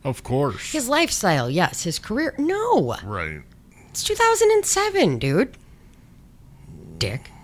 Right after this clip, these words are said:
Speaker 2: Uh, to which my notes say, "Perhaps pull out sooner then."
Speaker 1: <laughs> Right.
Speaker 2: Just saying. Uh, Ronnie basically was like,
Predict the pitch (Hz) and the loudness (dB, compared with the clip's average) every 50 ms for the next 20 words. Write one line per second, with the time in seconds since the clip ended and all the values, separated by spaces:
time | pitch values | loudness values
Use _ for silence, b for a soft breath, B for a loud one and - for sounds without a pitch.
0 | B B B B B B B B B B B B B - 190 185 170 160 147 - | B B B B B B B B B B B B B 2 4 4 6 4 2 -2
1 | - - - 269 214 269 269 - 233 226 202 190 180 165 165 - - - - 170 | -4 -4 -2 0 0 0 0 2 4 6 6 6 6 4 2 0 -2 -2 0 0
2 | 151 147 127 - - - 247 208 262 - - - - - - 277 277 269 269 262 | 0 0 -2 -4 -6 -6 -4 -4 -4 -6 -6 -8 -4 0 0 2 2 2 0 -2
3 | - - - 330 320 226 127 107 - - - - 147 - - 214 - - - - | -2 -4 -4 -2 -2 -2 -2 -4 -4 -6 -6 -6 -6 0 0 0 0 0 -8 -6
4 | - 208 - - - 185 - - 156 - - - - - - - - - - - | -6 -6 -4 -2 -4 -4 -4 -2 -4 -4 -4 -4 -6 -4 -4 -6 -6 -6 -6 -10
5 | - - - - - - - - - - - - - - - - - - - - | -10 -10 -14 -16 -16 -14 -14 -14 -14 -14 -16 -20 -20 -20 -20 -20 -18 -16 -12 -12
6 | 180 - - - - 214 220 196 185 175 - - - - - B B B B B | -12 -12 -12 -12 -12 -12 -10 -10 -10 -10 -12 -14 -20 -20 -20 B B B B B
7 | B B B B B B B B B B B B 190 185 175 175 165 - - - | B B B B B B B B B B B B 2 4 4 4 2 2 0 2
8 | 202 208 190 202 214 214 170 175 165 175 - 190 175 - 156 143 135 139 139 - | 6 6 8 8 6 6 4 4 2 2 2 0 0 0 0 0 0 0 -2 -2
9 | 131 123 131 127 | -2 -2 -2 -4